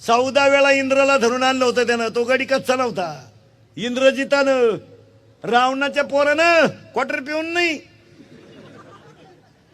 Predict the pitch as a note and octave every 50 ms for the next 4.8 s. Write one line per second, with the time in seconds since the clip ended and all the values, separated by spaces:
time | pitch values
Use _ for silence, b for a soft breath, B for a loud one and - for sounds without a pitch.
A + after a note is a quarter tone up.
0 | _ _ _ _ _ _ _ _ _ _ _ _ _ _ _ _ _ _ _ _
1 | - E3+ B3+ C#4+ C#4+ D4 D#4 D#4+ D#4+ D#4+ C4 G#3+ C#4 D#4 E4 E4 D4 A#3+ A#3+ G#3+
2 | G#3 D4 D#4 E4+ E4+ D#4+ - - - _ _ _ - G#3 A3+ A3 C4+ B3+ A#3+ A#3
3 | A3+ C4+ D4+ D4+ D4 C4+ - E4+ E4+ E4 D#4 D#4 D4 D4+ D4 D4+ D4 D#4 E4 E4+
4 | F4+ F4+ F4 F#4 - _ _ _ _ _ _ - - D#3 D#3+